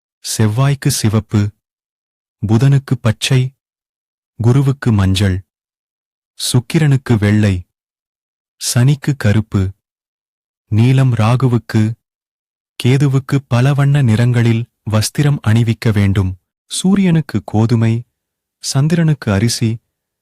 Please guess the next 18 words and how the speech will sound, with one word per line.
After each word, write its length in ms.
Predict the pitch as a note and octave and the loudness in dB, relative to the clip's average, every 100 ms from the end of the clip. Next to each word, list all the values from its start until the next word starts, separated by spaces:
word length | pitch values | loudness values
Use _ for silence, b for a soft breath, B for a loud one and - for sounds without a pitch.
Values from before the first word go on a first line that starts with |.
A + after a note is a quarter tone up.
| _ - | _ -14
செவ்வாய்க்கு 680 | - C#3 C#3 E3 D#3+ - | -4 -4 -2 -2 -2 -6
துவரை, 460 | G2+ G2 A#2 B2 B2 - _ _ _ _ _ B2+ | -4 -2 0 0 -2 -8 _ _ _ _ _ -2
புதனுக்கு 460 | D3 G3 G3 - G#3 | 0 2 2 -2 -6
பச்சை 380 | A2+ - - C#3 | -4 -4 -2 -2
பயிறு, 460 | - G#2 A2 A2+ B2 _ _ _ _ _ A#2+ | 0 0 2 0 -4 _ _ _ _ _ -4
குருவுக்கு 520 | C3+ F3+ F3 - D3 | 0 2 0 -2 -4
கடலை, 560 | - G#2 C3+ C3+ C3+ C3+ _ _ _ | -2 0 0 0 -2 -4 _ _ _
சுக்கிரனுக்கு 720 | - D3+ - G3 F3+ E3 - G#2+ | -6 -4 -2 -2 0 0 -2 0
மொச்சை, 580 | G#2+ - - B2 C3 - _ _ _ _ | 0 -2 -2 -2 -4 -12 _ _ _ _
சனிக்கு 560 | - - G#2 C3 - G#2+ | -8 0 2 0 0 2
எள், 240 | B2+ G#2+ - _ _ _ _ _ - | 2 0 -4 _ _ _ _ _ -4
ராகுவுக்கு 580 | C#3 F3 F#3 F3+ - C3+ | 0 0 0 -2 -2 -2
உளுந்து, 580 | G#2 A#2 D3 D3 C#3+ - _ _ _ _ _ D3 | 2 2 2 0 -2 -6 _ _ _ _ _ -2
கேதுவுக்கு 500 | E3 F3+ E3+ - D#3+ | 0 0 -2 -2 -4
கொள்ளு 440 | - C#3+ G2+ G2 - _ _ _ _ - | 0 2 0 -2 -8 _ _ _ _ -6
ஆகியவற்றை 800 | A#2+ C#3 D3+ D3+ C3 - C#3+ | -2 0 0 0 0 -2 -4
படைக்க 440 | C#3 G2 G2+ - G2 | -2 -2 -2 -2 -2
வேண்டும். 460 | F#2 F#2 F#2+ F#2 | 0 0 -4 -6